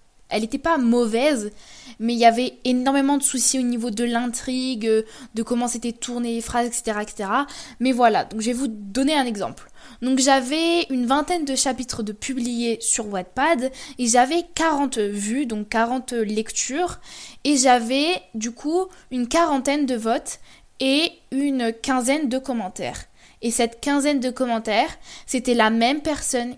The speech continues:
qui me disait tout le temps « J'adore, j'aime ton histoire, hâte d'avoir la suite, et cetera, et cetera. » Et j'avais que deux, trois personnes qui votaient de temps en temps, et pas tout le temps. Et comment vous dire que c'est hyper frustrant de n'avoir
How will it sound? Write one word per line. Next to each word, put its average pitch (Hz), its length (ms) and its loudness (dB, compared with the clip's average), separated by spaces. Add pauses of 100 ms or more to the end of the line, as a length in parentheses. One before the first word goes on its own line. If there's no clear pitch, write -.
qui - 100 -10
me 247 140 -2
disait 233 240 -4
tout 247 100 -8
le 233 80 -10
temps « 262 300 -2 (240)
J'adore, 247 640 2
j'aime 254 240 -2
ton 254 180 -6
histoire, 254 560 0
hâte 233 140 2
d'avoir 262 340 0
la 262 120 0
suite, 262 300 -8 (120)
et - 100 -6
cetera, 226 460 -2
et 233 40 -4
cetera. » 214 560 0 (500)
Et 254 120 2
j'avais 247 460 6
que 277 340 -2
deux, 240 300 -4
trois 277 240 2
personnes 247 500 0
qui - 220 -6
votaient 240 340 -2
de 233 140 -4
temps 233 260 -4
en 214 120 -4
temps, 233 260 0 (280)
et 240 100 -4
pas 277 180 2
tout 269 120 -4
le 226 60 -4
temps. 240 300 -2 (340)
Et 269 400 2
comment 320 300 2
vous 262 140 -2
dire 269 200 -4
que - 80 -10
c'est - 260 -4
hyper 302 380 -2
frustrant 285 640 -4 (640)
de 214 220 -4
n'avoir 262 560 2